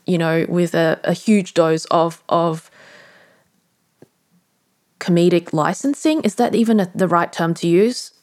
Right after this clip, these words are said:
Just, you know, just forgive me. Wi-, I, I say all this with kind of tongue in cheek,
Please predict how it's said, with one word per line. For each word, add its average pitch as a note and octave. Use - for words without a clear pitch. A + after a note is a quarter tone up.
Just, -
you F3
know, C#3
just -
forgive D#3+
me. C#2
Wi-, F#3+
I, -
I G#3
say G3+
all G3
this F3+
with F#3
kind G3+
of F#3+
tongue F3+
in E3+
cheek, A#3